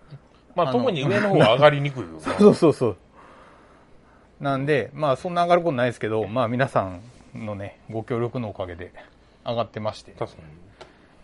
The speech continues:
Speaker 1: まあ、むずいけどな。
Speaker 2: はい。
Speaker 1: ランキング上げたんやったら、ほんま、その、あんまりな、そのラジボックスに上げたりとかせん方がいいわけや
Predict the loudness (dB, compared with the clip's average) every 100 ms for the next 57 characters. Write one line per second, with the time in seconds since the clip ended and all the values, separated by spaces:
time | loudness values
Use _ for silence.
0 | _ _ _ _ _ -10 -8 -8 -10 -10
1 | -12 -16 -14 -16 _ -20 -16 -8 -8 -10
2 | -18 -20 -20 -20 -20 -8 -6 -6 -4 -2
3 | -2 -2 -6 -8 -14 -12 -6 -6 -6 -8
4 | -8 -6 -8 -12 -20 _ _ _ _ _
5 | -20 -16 -10 -6 -6 -6 -8 -10 -14 -20
6 | -20 -20 -16 -10 -8 -6 -6 -8 -10 -8
7 | -8 -8 -12 -12 -8 -8 -8 -10 -12 -14